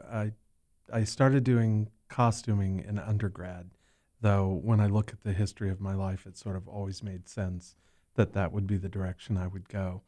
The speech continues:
Uh, I didn't start out thinking I would do theater, uh, when I left high school, but I loved sewing,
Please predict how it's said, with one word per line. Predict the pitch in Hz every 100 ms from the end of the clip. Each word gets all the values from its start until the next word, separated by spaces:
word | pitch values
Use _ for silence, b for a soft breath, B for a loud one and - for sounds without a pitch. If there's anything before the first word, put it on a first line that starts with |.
| _ _ _ -
Uh, | 98 87 107 -
I | 117
didn't | 107 101
start | - 110 101
out | 104 98
thinking | - 104 - 101
I | 95
would | 92 92
do | 104
theater, | 92 101 95 90 90 110 _ _
uh, | 113 95
when | 98 101
I | 92
left | 90 92 -
high | 98
school, | - - 85 -
but | 92 - _ _ _ _ -
I |
loved | 101 98 95
sewing, | - 104 98 95 95 92